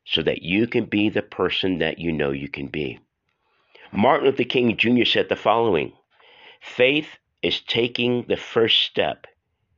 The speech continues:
even when you don't see the whole staircase."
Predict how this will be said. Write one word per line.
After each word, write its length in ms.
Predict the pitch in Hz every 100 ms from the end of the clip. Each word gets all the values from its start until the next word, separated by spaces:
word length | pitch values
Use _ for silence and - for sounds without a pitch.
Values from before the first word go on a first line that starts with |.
| _ _ _ _ _ _ _ -
even 640 | 113 123 120 131 135 - -
when 460 | 90 101 113 104
you 140 | 78 76
don't 500 | - 92 101 - -
see 540 | - 98 92 92 98 _ - _ -
the 100 | 92
whole 240 | 113 123
staircase." 840 | 113 139 131 123 80 62 - -